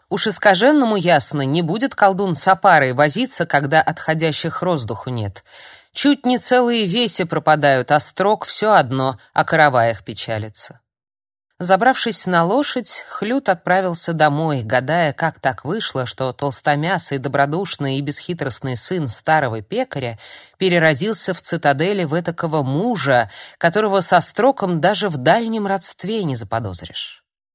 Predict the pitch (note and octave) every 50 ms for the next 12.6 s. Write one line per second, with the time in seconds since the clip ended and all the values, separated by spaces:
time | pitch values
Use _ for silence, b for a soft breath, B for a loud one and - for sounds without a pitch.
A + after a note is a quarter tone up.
0 | _ _ _ _ _ _ _ - - A#3+ B3+ A#3+ - - - B3 C4+ C4+ - A#3
1 | A#3+ A3+ G3 F#3+ G#3+ F3 - - G#3 G3+ G3 F#3 F#3+ F#3 E3+ - - - A3 A3
2 | G#3 F#3+ F3 F3 F3 E3+ E3 - - - A#3 B3+ C4+ B3 G#3+ E3+ E3 D#3 D3+ D#3+
3 | D3 - - - D3+ F#3+ B3+ C#4+ - - G#3+ G3 F3 E3+ G3 F#3+ F#3 F3+ F3+ F3
4 | F#3 F#3+ F3 - - - D3+ D#3 D#3 D3 B2 G2+ G2 A#2 B2+ D#3 D#3 C3 - -
5 | - - - - G2+ G2+ D#2 E2 _ _ _ B B B B B B B B B
6 | F3+ G3 G#3 A#3 B3 F#3+ E3 C#3 F3+ F#3 F#3 F#3 G3 G3 F#3 F3 D3+ E3+ F#3 F#3
7 | F3 D#3 C3 E3 F#3 F3 - - E3+ D#3+ - D#3+ D#3+ B2+ C3+ D#3 D3+ - - F#3
8 | A3+ A3+ A3 G#3 G3+ F#3+ F#3+ F#3 E3+ - - - - - D#3 D#3 D#3 C3+ C3 C#3+
9 | C#3+ C3+ B2 A2 - B B B B B B C3+ D3+ - - - C3 G2+ - -
10 | D#3 F3 G3 G#3+ G3+ E3 C3 A#2+ A#2+ G#2+ A#2 A2 G2+ C3 E3+ F#3+ F3+ - - -
11 | - C#3+ C3+ C3+ - - _ _ - - G3+ F3+ - D#3+ - - C3 B2+ A2 A2+
12 | A2 G#2+ G2+ G2+ G2+ F#2+ F#2 F2+ F2 E2 D#2+ G#2